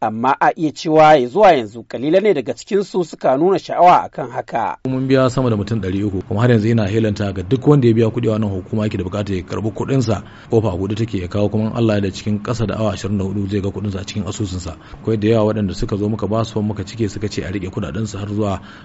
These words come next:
Speaker 2: wannan shekara mai kama idan Allah ya amince. Mutum ɗari bakwai su ne waɗanda suka samu visa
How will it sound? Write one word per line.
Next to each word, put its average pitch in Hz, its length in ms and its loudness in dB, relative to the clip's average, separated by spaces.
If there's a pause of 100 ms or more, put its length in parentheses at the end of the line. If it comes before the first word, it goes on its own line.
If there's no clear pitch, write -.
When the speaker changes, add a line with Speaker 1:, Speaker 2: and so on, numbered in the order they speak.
Speaker 2:
wannan 107 180 0
shekara 95 400 -4
mai 87 100 -4
kama 92 260 -4
idan 90 160 -6
Allah 90 180 -4
ya 87 100 -6
amince. 92 300 -12 (100)
Mutum 131 280 0
ɗari 117 320 2
bakwai 127 260 2
su - 100 0
ne 117 80 4
waɗanda 101 300 0
suka - 140 0
samu 85 260 -6
visa 87 360 -2